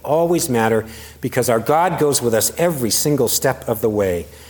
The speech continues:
We can look back, absolutely, but I pray as God's people, as a nation, as a world, we will not go back. That's not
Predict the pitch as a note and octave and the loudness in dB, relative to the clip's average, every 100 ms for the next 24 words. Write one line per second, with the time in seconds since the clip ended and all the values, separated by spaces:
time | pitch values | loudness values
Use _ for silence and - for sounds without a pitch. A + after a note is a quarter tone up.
0 | - C#3 C3 C#3 D3+ G3 - D3+ C3 - | -10 -4 0 2 2 0 0 2 2 0
1 | C#3 D3 - C3 C3+ B2+ A#2 A2 G#2 G2+ | 0 2 0 2 2 0 -2 0 0 0
2 | - D3+ D3+ D#3 B2 - A2 G#2 - - | -2 0 2 2 0 0 0 0 -2 -4
3 | D3+ - D#3 C3+ G#2 G2 C3 D#3+ D#3 A2+ | -4 0 0 0 0 0 0 2 0 -2
4 | F#2+ G2+ B2+ C#3 C3+ A#2+ B2 B2 B2 A#2+ | -4 -2 0 2 0 0 0 2 2 2
5 | - - A#2 B2+ C3 G#2 F2 - - - | 0 -6 0 0 0 -2 -6 -8 -12 -20
6 | - - - - - - - - - - | -20 -20 -20 -20 -20 -20 -20 -20 -20 -20
7 | - - G#2 - A2+ A#2+ C3 D3 | -20 -14 -10 -6 0 2 2 0